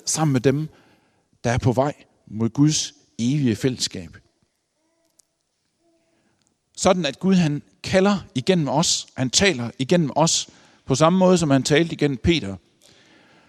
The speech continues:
så taler han gennem os i dag, over for mennesker, som, øh, som vi kender, om Jesu død og opstandelse. Kald til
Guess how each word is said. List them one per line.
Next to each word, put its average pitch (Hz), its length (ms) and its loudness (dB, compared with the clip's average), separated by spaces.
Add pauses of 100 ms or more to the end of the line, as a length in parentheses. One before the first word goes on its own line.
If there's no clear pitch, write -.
(520)
så - 140 -6
taler 160 280 2
han 117 180 0
gennem 147 280 0
os - 400 0 (120)
i 135 40 -6
dag, 151 240 2 (1080)
over 180 180 6
for 143 120 0
mennesker, 147 440 0
som, 131 300 0
øh, 127 280 6 (100)
som 139 220 -4
vi 185 60 2
kender, 170 340 0 (840)
om 120 180 -2
Jesu 156 400 4
død 165 180 4 (100)
og 123 120 0
opstandelse. 123 580 -4 (1900)
Kald 175 300 4
til 165 380 2